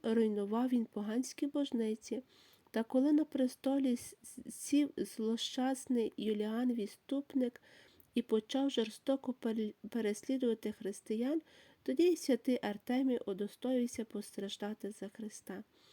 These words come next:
Юліан передав владу над усім сходом своєму дядькові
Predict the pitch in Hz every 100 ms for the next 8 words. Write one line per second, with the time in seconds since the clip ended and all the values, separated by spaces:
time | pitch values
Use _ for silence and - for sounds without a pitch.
0 | - _ _ _ 196 202 208 247 294 -
1 | 226 220 196 214 214 240 269 254 233 226
2 | 208 - 277 262 - - 254 262 240 -
3 | 214 202 220 220 196 208 220 - 247 226